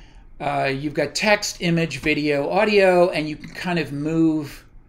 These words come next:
between them, right? So this, these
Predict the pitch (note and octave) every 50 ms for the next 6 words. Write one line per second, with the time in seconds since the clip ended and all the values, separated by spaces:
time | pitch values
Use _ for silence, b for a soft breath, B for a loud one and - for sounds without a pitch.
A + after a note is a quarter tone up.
0 | _ - - - - - C3 D3 - - - - F3 F3 F#3 F3+ E3 C#3+ B2+ E2+
1 | - - - - - - - - - - _ _ - - - _ - - - -
2 | - - b b b b b b b b b - D#3 D#3 D3+ - F#3 E3+ E3+ B
3 | B B B B B - F3 D3 D3+ G#3+ C4+ C#4+ C#4+ - - - F#3+ G#3+ F3+